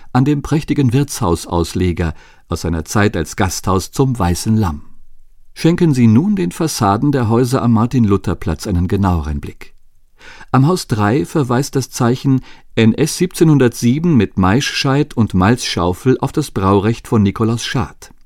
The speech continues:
Im Nachbaranwesen Nummer vier braute Ende des siebzehnten Jahrhunderts die Familie Windisch, von siebzehnhundertsechzig bis achtzehnhundertfünfundsechzig die Familie Vierzigmann.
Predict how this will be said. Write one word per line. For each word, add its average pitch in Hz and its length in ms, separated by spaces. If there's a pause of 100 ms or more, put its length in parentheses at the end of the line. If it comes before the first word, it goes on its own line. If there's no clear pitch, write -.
(380)
Im 104 140
Nachbaranwesen 92 840
Nummer 90 280
vier 143 340
braute 117 480
Ende 131 180
des 113 200
siebzehnten 120 420
Jahrhunderts 104 560
die 143 140
Familie 120 580
Windisch, - 560 (480)
von 117 240
siebzehnhundertsechzig 135 1120
bis - 240
achtzehnhundertfünfundsechzig 113 1400
die 156 100
Familie 123 540
Vierzigmann. 82 720